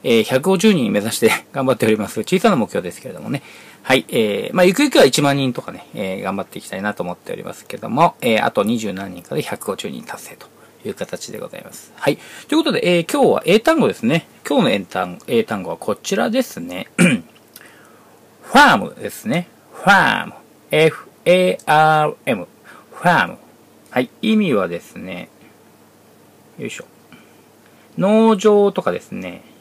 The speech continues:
農園とかですね。そういった意味ですね。あ、農場とか農園ですね。ファーム。ファーム。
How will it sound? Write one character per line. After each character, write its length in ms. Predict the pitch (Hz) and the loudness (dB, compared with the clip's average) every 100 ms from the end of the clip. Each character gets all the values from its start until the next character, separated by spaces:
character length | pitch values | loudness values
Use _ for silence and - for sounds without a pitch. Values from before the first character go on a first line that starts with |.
| _ _ | _ _
農 520 | 156 135 170 170 165 160 | -8 0 4 6 6 4
園 180 | 156 | 0
と 100 | 151 | -6
か 120 | - - | -8 -12
で 60 | - _ | -20 _
す 40 | - | -20
ね。 100 | - | -10
そ 80 | 143 | -8
う 20 | |
い 40 | 139 | -4
っ 20 | |
た 100 | 131 | -4
意 40 | |
味 60 | 117 | -6
で 80 | - | -10
す 80 | |
ね。 140 | 123 160 - _ | -14 -14 -16 _
あ、 80 | - - - - _ _ _ - _ _ | -18 -18 -20 -20 _ _ _ -20 _ _
農 280 | 135 143 139 | -6 -4 -2
場 220 | 139 135 | 0 0
と 80 | 127 | -2
か 100 | - | -8
農 200 | 92 92 | -10 -10
園 140 | 92 | -14
で 80 | 90 | -16
す 120 | - | -18
ね。 100 | 127 127 | -18 -18
フ 180 | - - | -14 -4
ァ 260 | 143 90 | -2 -2
ー 40 | - | -6
ム。 80 | - _ _ _ _ _ _ _ _ _ _ - | -16 _ _ _ _ _ _ _ _ _ _ -4
フ 100 | 139 | 0
ァ 120 | 101 | 0
ー 40 | |
ム。 80 | 90 | -2